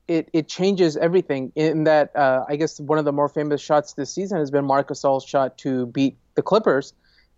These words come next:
And, you know, DeAndre Jordan said, "Look, I, I helped. I shouldn't have helped. I should have stayed with Marc Gasol in the corner." But you're, you're asking your center now to be thinking about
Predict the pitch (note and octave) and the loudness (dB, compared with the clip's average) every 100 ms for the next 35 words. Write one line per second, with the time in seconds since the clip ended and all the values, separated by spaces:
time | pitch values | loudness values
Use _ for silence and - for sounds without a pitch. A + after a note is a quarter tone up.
0 | - E3 E3 F3+ D#3+ D3 F#3+ B3+ G3+ D#3 | -2 0 2 2 2 2 2 2 2 2
1 | G3+ G#3 C#3+ - D3 C3+ - _ C#3+ G3 | 0 0 -4 -2 0 2 0 _ 0 0
2 | A#3 - - - D3+ - - - _ _ | 0 -6 -6 0 2 0 -8 -20 _ _
3 | - D3 D#3+ C3+ F3+ - - C#3+ C#3+ F#3 | -4 0 2 2 0 -2 -10 -10 -8 -8
4 | F3+ D3 C#3 E3+ D#3 C#3+ D#3+ D#3 - D3+ | -8 -2 -2 0 -4 -8 -8 -8 -4 -4
5 | D#3 D3 C#3 C#3+ - D3+ D3 C#3 - - | -4 -4 -2 -2 -4 -4 -4 -4 -8 -10
6 | B2+ C3+ G3 _ _ _ _ F#3 F3+ F3 | -6 -6 -6 _ _ _ _ 0 2 2
7 | F3+ - E3+ E3+ - F3 G#3 - F#3+ E3 | 2 0 0 0 2 0 -2 -6 -4 -4
8 | - F3 G3+ F#3+ C#3+ A#2+ B2 A#2+ - E3 | -2 -2 -2 -2 -2 -2 -2 -4 -6 -4
9 | D3 D#3 - E3+ - D#3+ C#3 C3+ B2+ | -2 -2 0 -2 0 2 4 4 2